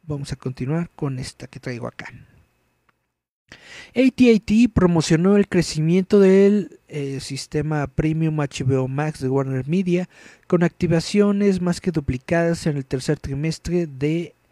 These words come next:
ocho punto seis millones. En total, veintiocho punto siete millones de clientes son elegibles para obtener H B O Max al ter-, al final del tercer trimestre.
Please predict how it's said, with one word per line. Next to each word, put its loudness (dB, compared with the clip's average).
ocho -2
punto -2
seis -6
millones. -4
En -6
total, -2
veintiocho -2
punto -2
siete -6
millones -4
de -6
clientes -6
son 0
elegibles 0
para -2
obtener -4
H -6
B 0
O 0
Max -6
al -8
ter-, -6
al -4
final -2
del -6
tercer -4
trimestre. -4